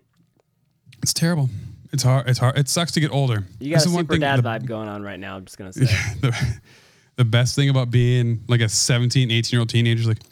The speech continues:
Speaker 1: "Oh my God, how do you remember all those stats?" You know why? 'Cause you don't have shit to worry about. I did my homework. I play my sports. I watch sports. How did you know that he batted three eighty-five last season?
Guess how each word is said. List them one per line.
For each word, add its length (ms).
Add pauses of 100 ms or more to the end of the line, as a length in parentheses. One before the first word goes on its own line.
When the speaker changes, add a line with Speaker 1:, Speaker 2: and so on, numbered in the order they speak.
(180)
Speaker 1:
"Oh 80
my 100
God, 180
how 120
do 60
you 60
remember 220
all 60
those 180
stats?" 380 (100)
You 80
know 60
why? 180
'Cause 220
you 60
don't 100
have 140 (180)
shit 380
to 100
worry 240
about. 300 (1300)
I 60
did 140
my 80
homework. 440 (260)
I 80
play 140
my 120
sports. 360 (220)
I 100
watch 300
sports. 440 (1040)
How 120
did 140
you 80
know 180
that 140
he 100
batted 460
three 320
eighty-five 580
last 240
season? 320